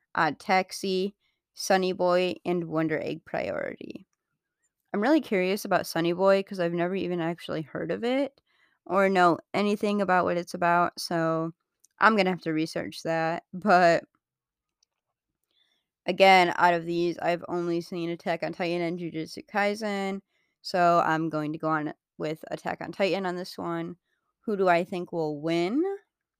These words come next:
Probably Attack on Titan. I know I'm picking Attack on Titan for, like, everything, but it's just so deserving and very popular. Maybe people will not pick it because it's popular, but at the same time,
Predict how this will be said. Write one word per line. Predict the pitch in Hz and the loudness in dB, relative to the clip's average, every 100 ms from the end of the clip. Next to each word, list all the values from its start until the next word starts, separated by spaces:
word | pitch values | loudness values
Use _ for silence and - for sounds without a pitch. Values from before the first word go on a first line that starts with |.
| _ _ _ | _ _ _
Probably | - - 175 165 202 233 254 | -20 -2 2 4 4 0 -2
Attack | 262 285 240 247 | -2 0 0 -2
on | 240 | -6
Titan. | 254 233 233 247 247 240 254 _ _ _ _ _ _ _ _ | -4 -6 -4 -2 -2 -4 -8 _ _ _ _ _ _ _ _
I | 180 | 2
know | 190 185 | 4 4
I'm | 185 202 | 4 2
picking | 208 190 185 | -4 -8 -8
Attack | 185 180 175 | -6 -6 -6
on | 175 | -6
Titan | 170 165 185 | -6 -6 -6
for, | 202 170 | -6 -6
like, | 165 - | -6 -8
everything, | 156 156 165 202 214 226 | -8 -6 -6 -6 -6 -6
but | 170 156 151 - | -2 -2 -2 -4
it's | 160 - | -10 -10
just | 156 160 - | -8 -6 -4
so | 160 160 160 - | -2 0 -2 -4
deserving | 165 160 147 156 156 165 165 160 160 | -8 -6 -4 -4 -2 -2 -2 -4 -6
and | 151 151 151 151 151 151 156 - _ _ _ _ _ _ _ _ | -6 -4 -4 -4 -4 -4 -6 -10 _ _ _ _ _ _ _ _
very | 170 165 170 170 | -2 4 6 4
popular. | - 147 156 175 185 196 208 220 _ _ _ _ _ _ - | 2 0 0 -2 0 0 -2 -6 _ _ _ _ _ _ -2
Maybe | 175 165 180 | 0 2 0
people | - 170 170 | -2 -2 0
will | 165 160 | 2 0
not | 151 151 - | 0 -2 -4
pick | - 226 | -4 -2
it | 240 | -2
because | 254 262 | -2 -4
it's | 240 233 | -6 -6
popular, | 240 233 233 226 226 | -4 -4 -2 -4 -4
but | 208 165 - | -4 -4 -6
at | |
the | - | -10
same | - 170 165 | -6 -2 -2
time, | 165 156 156 156 160 | -4 -4 -2 -2 -4